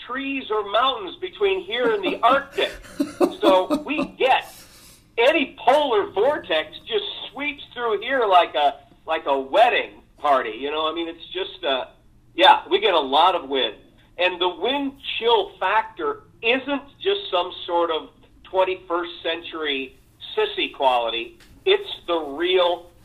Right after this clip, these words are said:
Speaker 1: feel of the air. So before wind chill factor considerations,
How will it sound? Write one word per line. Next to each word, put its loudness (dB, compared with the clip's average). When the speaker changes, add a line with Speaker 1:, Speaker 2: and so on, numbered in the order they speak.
Speaker 1:
feel -2
of -2
the -6
air. -4
So 4
before 8
wind 4
chill 0
factor -2
considerations, -4